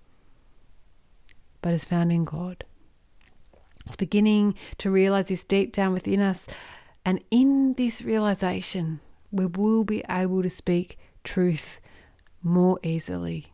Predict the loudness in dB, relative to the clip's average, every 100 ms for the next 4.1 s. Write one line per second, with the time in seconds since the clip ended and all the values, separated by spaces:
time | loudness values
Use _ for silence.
0 | -6 -4 -2 0 2 2 0 -6 -16 -2
1 | 2 2 -2 -8 -16 -4 -2 -2 -6 -16
2 | -20 -20 -6 0 0 0 -2 -2 -4 -6
3 | -10 -16 -20 _ _ -6 -4 -4 0 0
4 | -2